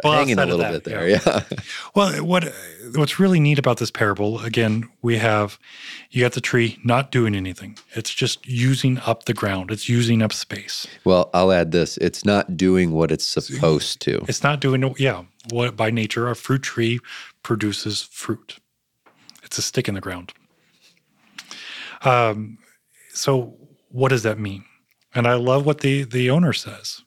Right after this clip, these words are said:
Speaker 1: "Cut it down. I'm done. We'll make space for it." The vine dresser. "I'm going to take care of it for one year. I'm going to water it. I'm gonna put manure on it. I, I'll take care of it."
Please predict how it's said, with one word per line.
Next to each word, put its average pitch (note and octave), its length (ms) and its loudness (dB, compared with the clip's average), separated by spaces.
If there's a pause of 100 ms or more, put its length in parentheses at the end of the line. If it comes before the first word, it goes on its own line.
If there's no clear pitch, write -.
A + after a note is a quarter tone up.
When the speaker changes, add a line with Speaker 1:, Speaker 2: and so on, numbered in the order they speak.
(120)
Speaker 1:
"Cut B2 140 0
it B2+ 80 -2
down. D3+ 240 2 (640)
I'm A#2+ 120 2
done. B2+ 340 0 (600)
We'll A#2 240 4
make A#2+ 200 2
space - 280 0
for - 240 -12
it." - 60 -20 (500)
The B2 60 2
vine B2+ 240 4
dresser. - 400 -6 (1080)
"I'm A2 160 0
going B2 320 4
to - 100 -4
take B2+ 280 -2
care G2 260 -2
of - 80 -14
it - 240 -18 (260)
for - 220 -6
one A2 360 2
year. A2 360 4 (880)
I'm A2 100 0
going G#2 160 -2
to F2+ 60 -6
water C3 460 4
it. B2+ 200 -2 (200)
I'm G#2+ 100 -12
gonna G2 380 -8 (520)
put G#2 200 0
manure B2+ 480 4
on B2 180 4
it. B2 220 -2 (140)
I, A2+ 80 0
I'll A2 200 0
take - 220 -8
care G#2 180 -6
of - 160 -18
it." - 240 -20